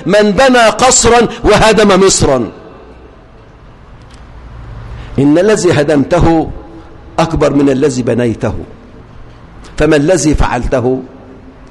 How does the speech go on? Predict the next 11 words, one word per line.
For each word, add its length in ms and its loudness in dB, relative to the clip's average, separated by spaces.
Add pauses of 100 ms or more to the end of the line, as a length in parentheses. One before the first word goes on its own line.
(460)
ما 100 0
الذي 340 -2
فعلته؟ 420 -8 (1900)
ما 120 0
الذي 280 0
فعلته 500 -2
وأنت 440 0
صائم 540 -2 (360)
تفتح 340 0
الدرج 380 -2 (1400)
عشان 460 -2